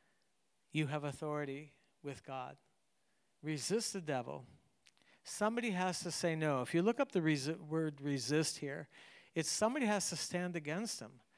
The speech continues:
Somebody has to step up and say, "No more.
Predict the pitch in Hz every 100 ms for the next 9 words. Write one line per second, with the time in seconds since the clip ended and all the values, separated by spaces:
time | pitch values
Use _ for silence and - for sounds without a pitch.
0 | _ - - - 190 254 233 175 156 160
1 | - 165 156 185 185 170 - 160 156 147
2 | - 151 165 165 165 165 151 101